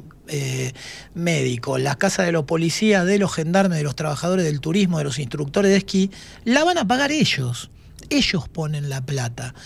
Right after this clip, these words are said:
Lo que se puede hacer es organizar que consigan un crédito.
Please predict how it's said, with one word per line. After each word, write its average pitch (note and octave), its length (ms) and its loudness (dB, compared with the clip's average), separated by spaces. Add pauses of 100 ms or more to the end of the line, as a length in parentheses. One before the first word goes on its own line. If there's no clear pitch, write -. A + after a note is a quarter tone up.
(340)
Lo A3+ 300 6
que B3+ 160 2
se C4 180 2
puede D#4+ 320 2
hacer C#4+ 320 0
es - 180 0
organizar F3+ 760 0
que F#3+ 160 -2
consigan D#3 640 -2
un C#3+ 160 -4
crédito. A#2 640 -8